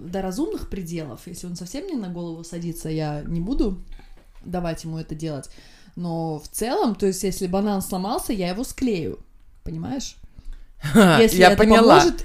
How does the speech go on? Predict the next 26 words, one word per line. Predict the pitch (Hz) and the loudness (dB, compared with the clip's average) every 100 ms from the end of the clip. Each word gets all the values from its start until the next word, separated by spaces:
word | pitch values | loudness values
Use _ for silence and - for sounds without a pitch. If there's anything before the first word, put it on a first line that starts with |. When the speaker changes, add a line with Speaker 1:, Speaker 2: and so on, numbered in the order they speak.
| - | -6
Speaker 1:
избежать | 214 196 208 233 | -4 4 6 8
Speaker 2:
Да. | 180 180 | 6 6
Speaker 1:
воплей | 240 285 233 185 | 2 2 0 0
получасовых. | 202 220 247 247 214 214 165 156 | 2 2 2 -4 -6 -6 -6 -6
Speaker 2:
Ну, | 202 214 | -4 -4
серьёзно, | - - 302 320 330 233 185 170 | -6 -4 0 4 4 2 0 -2
да. | 170 - | -2 0
Speaker 1:
Да, | 196 175 | 0 0
я | 185 233 | -2 0
Speaker 2:
Он | 233 | 2
же | 247 | 2
Speaker 1:
склею | 311 370 370 359 | 4 6 6 6
к-, | |
скотчем, | - - - 277 269 269 - 262 254 - | 0 -8 0 4 4 4 0 0 -2 -8
склею | - - 220 233 302 | -10 -4 2 4 4
суперклеем, | - 339 339 370 - 269 254 254 254 254 233 - - - | 2 0 2 2 2 2 4 6 6 6 4 0 -12 -2
засуну | 196 220 - 302 311 320 - | 2 2 2 2 4 2 2
обратно | 277 277 311 311 302 | 2 4 2 0 -4
в | - | 2
кожуру | 320 311 320 254 254 | 2 6 4 6 2
и | |
замотаю | 233 240 233 233 220 220 | 2 2 2 0 0 -2
скотчем | - 226 220 220 | -2 -4 -2 -6
сверху, | 208 214 202 202 - - | -4 -4 -4 -4 -8 -8
лишь | 226 294 | -6 -4
бы | 269 233 196 185 | -4 -4 -4 -10